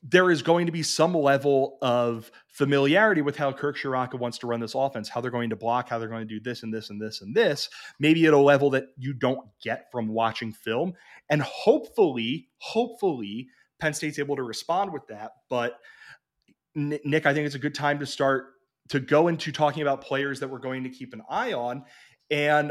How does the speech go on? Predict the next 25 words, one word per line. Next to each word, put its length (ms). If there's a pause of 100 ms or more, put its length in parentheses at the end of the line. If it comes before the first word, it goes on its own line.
I 80
wanna 220
start 260
on 100
Penn 180
State's 300
defense 460
because 420
I 120
think 240
Penn 160
State's 320
defense 420 (1160)
has 420
to 100
have 220
a 100
big 220
bounce 220
back 180
game. 140
It's 180
weird 260
'cause, 160
like, 200